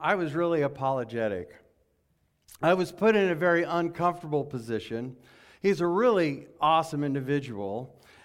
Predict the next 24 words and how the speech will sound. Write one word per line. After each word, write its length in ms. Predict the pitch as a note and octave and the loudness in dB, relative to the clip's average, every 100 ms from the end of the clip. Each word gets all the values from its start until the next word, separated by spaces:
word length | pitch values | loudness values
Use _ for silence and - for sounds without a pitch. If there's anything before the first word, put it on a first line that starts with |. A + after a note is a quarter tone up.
| _ | _
And, 320 | E3 E3 D#3+ | -2 0 0
uh, 300 | D#3+ D#3 D3 | 2 2 2
he 260 | D3+ F3+ G#3 | -2 -4 -4
said, 420 | G3 G3 F#3 F3 | -4 0 0 0
"Well, 140 | F#3+ G3 | -2 -2
you 160 | G#3+ | -2
know, 440 | A#3 G#3+ G3 F3 - - | 0 0 0 -4 -12 -10
when 240 | D3 F#3 | -4 -2
I 120 | G#3 B3+ | -2 -2
went 200 | B3 A3+ | -4 -4
to 100 | E3 | -6
Dartmouth, 680 | C#3 D3 F#3 D3+ B2+ C#3 - | 0 0 0 -2 -4 -6 -6
I 220 | C3+ E3 | -2 -2
went 460 | E3+ D#3 D#3+ D#3 - | -2 -4 -4 -8 -8
to, 460 | D#3 D3+ D#3 D3 - - _ - | -4 -2 -4 -6 -12 -20 _ -10
uh, 340 | B2+ B2 A2+ G#2 - - _ _ _ _ _ _ - | -4 -2 -2 -6 -12 -20 _ _ _ _ _ _ -4
Mass 680 | B2 C3 C#3+ F3+ G3+ - - _ _ - C3+ | 0 2 2 0 -2 -8 -20 _ _ -20 -10
two 200 | - G#3 | 0 0
times 420 | G#3+ G#3 G#3 A3 | 2 0 0 0
a 80 | A3+ | 0
week, 540 | F#3+ C3+ B2 E3+ - - - - - - | 0 0 0 -4 -8 -20 -20 -20 -12 -2
and 340 | D#3 D#3 D#3 C#3 | 0 0 -2 -2
I 380 | D#3 F3+ G#3+ | 0 2 0
found 840 | A3 - F3+ F3 F3+ F#3 G3 G3 | -2 -4 -2 0 2 0 0 -4